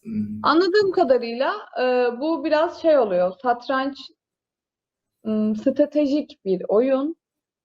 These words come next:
Speaker 2: Strateji geliştirmek, zeka, yani satranç da aslında zeka pratiği, beyin jimnastiği yaptırıyor.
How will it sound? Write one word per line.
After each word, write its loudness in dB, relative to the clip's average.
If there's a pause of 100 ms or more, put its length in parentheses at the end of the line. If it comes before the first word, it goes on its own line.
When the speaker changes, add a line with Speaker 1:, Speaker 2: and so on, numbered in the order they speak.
(640)
Speaker 2:
Strateji 2
geliştirmek, -2
zeka, 2
yani 0 (280)
satranç 0
da 4
aslında -2
zeka -2
pratiği, -8
beyin 0
jimnastiği -2
yaptırıyor. 2